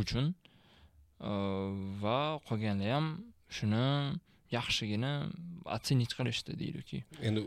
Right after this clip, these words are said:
Speaker 2: otsenit qilish, menimcha, qiyin bo'lardi, qilmaslik qiyin bo'lardi,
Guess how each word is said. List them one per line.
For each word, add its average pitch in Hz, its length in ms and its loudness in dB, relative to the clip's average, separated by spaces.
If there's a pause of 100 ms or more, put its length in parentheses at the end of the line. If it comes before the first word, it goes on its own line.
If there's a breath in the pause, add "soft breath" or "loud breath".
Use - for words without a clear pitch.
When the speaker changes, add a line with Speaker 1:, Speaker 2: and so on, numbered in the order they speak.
(100)
Speaker 2:
otsenit 107 380 2 (120)
qilish, 104 360 2
menimcha, 95 320 -4
qiyin 98 240 -4 (640)
bo'lardi, 95 500 0
qilmaslik 110 480 0
qiyin 98 180 0
bo'lardi, 92 220 -4